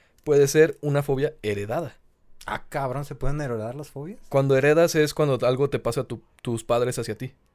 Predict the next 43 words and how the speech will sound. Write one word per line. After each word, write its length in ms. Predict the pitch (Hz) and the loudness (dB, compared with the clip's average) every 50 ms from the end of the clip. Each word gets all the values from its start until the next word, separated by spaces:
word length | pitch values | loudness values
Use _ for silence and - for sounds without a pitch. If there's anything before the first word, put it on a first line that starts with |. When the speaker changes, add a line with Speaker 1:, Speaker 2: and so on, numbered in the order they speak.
| _ _ | _ _
Speaker 2:
Oh, 360 | - 170 190 220 233 233 233 214 | 0 2 4 6 6 6 6 4
ya, 340 | 170 175 185 196 196 190 | 4 4 4 4 2 2
por 200 | - 160 147 135 | 0 -4 -6 -6
comportamiento, 680 | - 143 135 - 139 131 - 139 143 156 165 165 139 135 | -6 -10 -10 -10 -12 -10 -10 -8 -8 -8 -8 -8 -10 -10
¿no? 160 | 147 180 214 - _ - | -12 -12 -14 -12 _ -6
Speaker 1:
Ajá, 340 | 135 120 180 190 208 180 151 135 | -4 -2 0 -2 -2 -2 -4 -6
entonces 280 | 139 127 147 143 147 | -2 2 2 2 2
puede 220 | - - 156 156 156 | 2 2 2 4 4
ser 140 | 160 160 | 2 0
un 80 | 156 156 | 0 0
miedo 180 | 156 151 156 151 | 0 0 0 0
transmitido 480 | 131 131 123 127 117 - 135 139 135 | -2 -6 -6 -6 -6 -6 -4 -6 -4
por 140 | - 120 - | -6 -8 -12
tu 100 | - 107 | -12 -10
padre. 240 | - 139 156 139 113 - _ _ _ _ _ | -10 -10 -10 -10 -12 -16 _ _ _ _ _
Speaker 2:
Mm, 260 | - 127 135 135 139 139 | -8 -6 -4 -4 -4 -4
eso 180 | 135 - 139 | -4 -6 -8
sí 240 | 123 143 135 131 131 | -6 -6 -6 -6 -6
es 200 | 131 135 131 - | -6 -8 -10 -10
muy 120 | - 131 131 | -12 -14 -14
común. 200 | - 123 120 123 - _ _ | -14 -16 -18 -18 -20 _ _
Speaker 1:
Un 140 | - 147 147 | -4 -4 -2
tipo 280 | 143 175 147 175 170 156 | -2 -2 2 4 4 6
de 60 | 151 | 4
comportamiento, 800 | 151 151 147 - 143 - 147 139 143 147 151 147 156 175 190 - _ _ _ _ _ _ _ _ _ _ _ _ _ _ _ _ - | 4 2 2 2 2 2 0 0 -2 -2 -4 -4 -6 -8 -8 -10 _ _ _ _ _ _ _ _ _ _ _ _ _ _ _ _ -16
me 160 | 117 107 98 | -14 -14 -12
suena 300 | - - 120 135 151 160 | -10 -10 -8 -8 -10 -10
como 280 | - 127 117 120 104 - | -10 -10 -10 -10 -12 -12
que 120 | - 104 95 | -14 -14 -14
la 360 | 92 95 92 95 95 92 101 | -14 -16 -18 -18 -18 -18 -18
homofobia. 480 | 104 110 107 101 - 127 196 233 269 - _ _ _ _ _ _ - | -16 -16 -14 -12 -12 -12 -12 -14 -16 -20 _ _ _ _ _ _ -6
Speaker 2:
<laughs> 920 | - - - - - - - 202 - - - 180 160 - - - 160 165 - | -4 -2 0 0 2 4 4 4 4 4 0 -4 -4 -4 -6 -8 -8 -6 -4
Speaker 1:
Que 80 | - | -4
te 120 | 135 - 123 | -4 -4 -6
puede 260 | - 120 120 131 156 | -2 0 0 0 0
transmitir 480 | 160 170 151 131 123 120 110 - 123 - | 0 -2 -4 -6 -6 -8 -10 -10 -10 -10
tu 120 | - 139 | -8 -4
padre 240 | - 143 147 147 135 | -2 -2 -2 -2 -4
hacia 120 | 120 - - | -8 -10 -12
ti. 140 | - 165 170 | -14 -2 2
Speaker 2:
Pero, 420 | 143 147 139 135 127 123 135 - _ _ _ _ - | 2 4 4 4 2 0 -2 -4 _ _ _ _ -4
a 80 | 131 | -2
ver, 280 | 139 135 131 117 104 | 0 0 0 0 -2